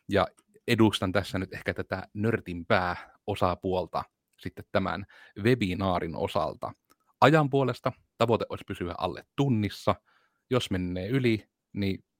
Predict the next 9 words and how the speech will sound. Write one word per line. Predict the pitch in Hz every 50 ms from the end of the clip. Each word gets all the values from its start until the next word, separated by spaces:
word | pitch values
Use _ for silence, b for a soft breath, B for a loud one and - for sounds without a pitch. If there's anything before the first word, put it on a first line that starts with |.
| - -
no, | 107 101 95 -
sitten | - 104 - - 87 87
voi | 104 117 117
vaikka | 120 - - 135
lopettaa | 117 101 - 98 - - - - - -
tunnin | 123 104 98 95 92
kohdalla | - 107 98 104 101 98 95
katselun, | - 113 98 - - - 104 87 90 87 -
mutta | - 104 - _ - 101 95